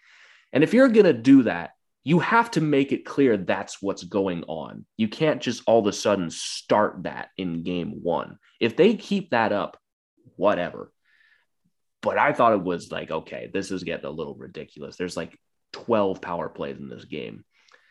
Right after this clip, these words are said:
I, they just need to find a, a good middle ground where if you see an infraction, don't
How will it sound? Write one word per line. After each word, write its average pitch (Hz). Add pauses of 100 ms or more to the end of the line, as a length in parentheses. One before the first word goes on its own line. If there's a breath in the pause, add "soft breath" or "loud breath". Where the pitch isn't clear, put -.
(920 soft breath)
I, -
they 127
just 156
need 170
to 135
find 117
a, 101
a 95
good 104
middle 90
ground 76
where 78
if 69
you 92
see -
an 110
infraction, 95
don't 92